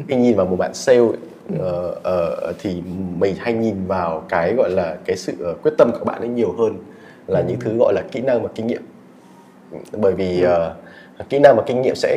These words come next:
Speaker 1: có sau khi mà các bạn ấy rất là quyết tâm, rất là painful, ờ, trải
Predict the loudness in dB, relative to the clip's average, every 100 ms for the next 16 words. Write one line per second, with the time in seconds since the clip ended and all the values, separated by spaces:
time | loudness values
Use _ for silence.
0 | 6 8 8 6 2 2 2 -2 -4 2
1 | 4 4 2 2 2 -2 0 2 2 0
2 | -2 0 0 0 -2 -4 -4 -2 -2 -6
3 | -12 -16 -14 -8 -4